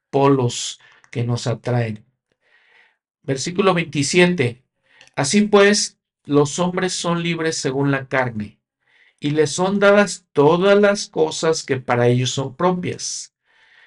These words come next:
y son libres para escoger la libertad y la vida eterna por medio del gran mediador de todos los hombres,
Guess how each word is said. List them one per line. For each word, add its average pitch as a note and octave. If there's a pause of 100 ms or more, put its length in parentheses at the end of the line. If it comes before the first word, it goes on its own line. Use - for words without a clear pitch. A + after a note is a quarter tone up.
(140)
y -
son F#3+
libres G#3+
para E3
escoger E3
la F#3+
libertad E3+
y -
la C3+
vida C#3+
eterna E3 (480)
por C#3
medio D#3
del E3
gran D3
mediador E3+
de C#3+
todos E3
los G3
hombres, C3+